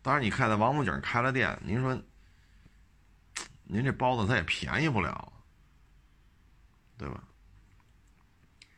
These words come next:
然后就造成了价格非常高，还不挣钱，还他妈挨骂，还把牌子都给砸了，砸了自己的招牌啊。所以造面的呢，它有点类似于吃煎饼、吃包子、吃火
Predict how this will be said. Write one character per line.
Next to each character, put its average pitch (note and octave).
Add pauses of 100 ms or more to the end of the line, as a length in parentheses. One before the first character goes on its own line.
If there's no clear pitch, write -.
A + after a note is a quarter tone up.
(220)
然 G#2+
后 C3+
就 G#2+
造 G2+
成 G2
了 G2
价 F#2
格 F#2+
非 G2
常 F2+
高， F#2 (460)
还 -
不 F2+
挣 F#2+
钱， E2
还 F#2
他 F#2+
妈 F#2
挨 F#2
骂， F#2 (220)
还 -
把 E2+
牌 -
子 F#2
都 F2
给 C#2+
砸 -
了， G#1+ (400)
砸 E2
了 F#2+
自 F#2
己 C#2+
的 B1+
招 D#2+
牌 - (440)
啊。 - (840)
所 -
以 C#3
造 D3+
面 C3+
的 D3+
呢， C#2+ (280)
它 A2+
有 G#2
点 G2
类 G2
似 F2+
于 G2
吃 -
煎 G2+
饼、 C#2+ (120)
吃 -
包 F#2+
子、 G1+
吃 -
火 -